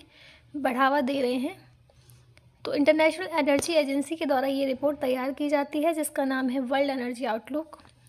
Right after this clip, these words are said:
इसके साथ कुछ और रिपोर्ट्स देख लेते हैं जो इंपॉर्टेंट हैं, जिसे इंटरनेशनल मॉनेटरी फंड रिलीज करता है, वर्ल्ड इकोनॉमिक आउटलुक and ग्लोबल फाइनेंशियल,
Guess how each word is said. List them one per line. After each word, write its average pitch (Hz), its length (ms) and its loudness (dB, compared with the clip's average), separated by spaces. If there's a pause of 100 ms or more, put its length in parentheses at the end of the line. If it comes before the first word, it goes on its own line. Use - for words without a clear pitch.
(120)
इसके 302 240 -4
साथ 294 200 0
कुछ 294 220 -6
और 269 140 0
रिपोर्ट्स 302 380 -2
देख 302 180 -2
लेते 302 260 2
हैं 294 160 -4 (180)
जो 285 120 -2
इंपॉर्टेंट 269 520 0
हैं, 339 100 -6 (540)
जिसे 302 200 0
इंटरनेशनल 285 520 0
मॉनेटरी 302 420 0
फंड 285 300 -2
रिलीज 277 280 -4
करता 240 300 -4
है, 294 240 -4 (460)
वर्ल्ड 285 300 6
इकोनॉमिक 330 420 -2
आउटलुक 311 420 4 (220)
and 269 240 2 (180)
ग्लोबल 302 360 2
फाइनेंशियल, 285 840 0